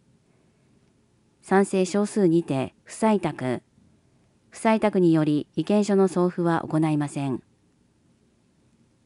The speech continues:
健康保険証を廃止しないように求める意見書を政府に送付することを求める請願書。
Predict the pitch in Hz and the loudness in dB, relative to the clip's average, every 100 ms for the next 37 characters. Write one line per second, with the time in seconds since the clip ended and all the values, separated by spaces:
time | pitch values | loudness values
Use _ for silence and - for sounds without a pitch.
0 | _ _ _ _ _ _ _ _ _ _ | _ _ _ _ _ _ _ _ _ _
1 | _ - 226 240 240 233 220 214 226 220 | _ -2 2 2 2 2 2 0 0 0
2 | 220 208 208 208 226 226 - 226 226 226 | 0 2 2 0 -2 -4 -2 0 0 0
3 | 226 185 147 156 190 208 165 123 156 170 | 2 2 2 0 0 0 0 -2 0 0
4 | 175 165 151 147 - _ _ _ - 247 | 2 0 0 -2 -6 _ _ _ -2 0
5 | 247 220 165 170 208 220 220 226 226 220 | 2 4 2 2 0 0 0 0 0 0
6 | 220 175 156 196 220 185 135 160 160 156 | 2 2 2 0 0 0 -2 -2 0 0
7 | 151 - 143 135 | -2 -4 -4 -4